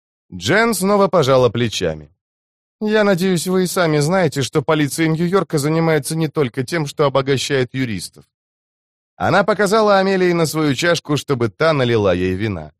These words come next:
«Слушайте, если вы об этом расскажете, это будут обсуждать в новостях всю неделю,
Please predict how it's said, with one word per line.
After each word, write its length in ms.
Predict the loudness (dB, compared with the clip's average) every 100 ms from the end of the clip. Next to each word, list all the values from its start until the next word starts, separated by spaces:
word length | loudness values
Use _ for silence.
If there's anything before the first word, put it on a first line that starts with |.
| _ _ _ _ _ _ _ -16
«Слушайте, 720 | -6 -2 -2 -4 -8 -12 -18 _ -6
если 360 | -2 -2 0
вы 120 | 2
об 160 | 2 0
этом 260 | -2 0 0
расскажете, 640 | -2 -2 -2 -2 -4 -2
это 240 | -2 -2
будут 280 | -2 -4 -2
обсуждать 500 | -4 -4 -4 0 0
в 80 | 0
новостях 480 | 0 -2 -2 -4 -6
всю 200 | -8 -4
неделю, 540 | -2 -2 -2 -2 -4